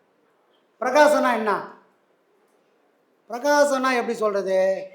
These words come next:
அது பொண்ணை போல மின்னும். "ஓ, மின்னுமா? மின்னும்னா என்ன?" அப்படின்றாரு.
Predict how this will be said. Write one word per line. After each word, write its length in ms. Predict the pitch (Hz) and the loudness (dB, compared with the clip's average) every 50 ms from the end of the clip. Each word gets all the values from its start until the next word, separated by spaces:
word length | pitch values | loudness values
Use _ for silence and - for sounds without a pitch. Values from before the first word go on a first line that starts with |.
| - _ _ _ | -20 _ _ _
அது 500 | - 214 233 226 233 254 277 269 269 277 - | 0 2 4 6 6 6 6 6 6 4 2
பொண்ணை 260 | 277 285 294 302 285 | 2 4 4 4 4
போல 200 | 269 269 277 277 | 4 4 4 4
மின்னும். 460 | 240 240 254 254 247 226 190 165 - - - _ _ _ _ _ _ | 4 2 0 -2 -2 -4 -4 -6 -8 -12 -20 _ _ _ _ _ _
"ஓ, 120 | - 220 220 | -6 -4 -4
மின்னுமா? 840 | 202 196 226 262 294 311 320 285 226 175 170 202 233 339 302 - - - - - _ _ _ 214 | -2 -2 0 2 4 4 4 2 0 0 0 2 2 2 0 -2 -6 -12 -16 -20 _ _ _ -4
மின்னும்னா 600 | 254 311 320 330 330 349 349 320 311 320 311 277 | 0 2 6 6 8 8 8 6 6 4 4 2
என்ன?" 460 | 262 262 254 247 226 202 175 - - - _ _ _ _ _ _ _ _ _ _ _ _ _ _ _ _ _ _ _ _ _ _ _ _ _ _ _ _ _ _ _ _ _ _ _ _ _ _ _ _ _ _ _ _ _ _ _ _ _ _ _ _ _ _ _ _ _ _ _ _ _ _ _ _ _ _ _ - | 0 -2 -4 -4 -6 -6 -8 -10 -16 -20 _ _ _ _ _ _ _ _ _ _ _ _ _ _ _ _ _ _ _ _ _ _ _ _ _ _ _ _ _ _ _ _ _ _ _ _ _ _ _ _ _ _ _ _ _ _ _ _ _ _ _ _ _ _ _ _ _ _ _ _ _ _ _ _ _ _ _ -12
அப்படின்றாரு. 460 | 170 170 165 175 160 147 143 127 - | -10 -8 -8 -8 -8 -10 -12 -14 -16